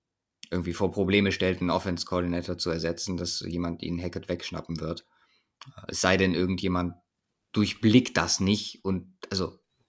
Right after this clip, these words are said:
wenn, keine Ahnung, Rodgers macht jetzt noch eine M-V-P-Saison und sagt, „Krass, okay, Hackett, vielleicht war ja doch was dran.“ Also für mich ist es dann komplett Rodgers gesteuert. Ja, nicht komplett, aber zumindest zum großen Teil. Wie gesagt, ich halte den, ich halte Hackett auch für einen, ähm,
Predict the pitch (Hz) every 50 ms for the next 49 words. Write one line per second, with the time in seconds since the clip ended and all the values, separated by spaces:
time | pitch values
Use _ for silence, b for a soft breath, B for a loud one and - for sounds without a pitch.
0 | _ _ - 69 85 87 98 92 90 - - - - - 101 95 90 87 87 87
1 | 95 87 90 87 - 92 90 85 - 87 82 - - - 95 85 87 87 - -
2 | 90 90 87 85 - - 92 87 87 85 85 82 85 82 87 87 - - - _
3 | _ _ _ _ _ _ _ _ - - - - - - - - 92 92 - -
4 | - - - - 95 85 82 90 92 - 95 82 - - 80 80 - - 85 82
5 | 80 90 85 - - 85 82 - - - 87 87 B B B B B B B B
6 | - - - - - 87 87 80 - 85 85 82 82 - - 80 80 80 78 -
7 | _ _ _ _ - - 92 82 80 82 80 - 90 87 85 90 87 85 - -
8 | 85 - - 87 85 85 85 - - b b b b b b b b b _ -
9 | - 95 92 87 - - - 80 78 76 78 78 - - 80 78 - 90 85 80
10 | 78 - - 82 - - 82 85 - - 82 - 87 90 90 87 B B B B
11 | - 101 123 147 160 123 120 143 170 175 196 147 139 131 131 117 - 110 110 120
12 | 123 139 165 165 160 170 156 135 - - 117 - - 117 113 110 B B B B
13 | B B B B B B B _ - - 98 101 101 101 101 101 101 101 101 98
14 | 90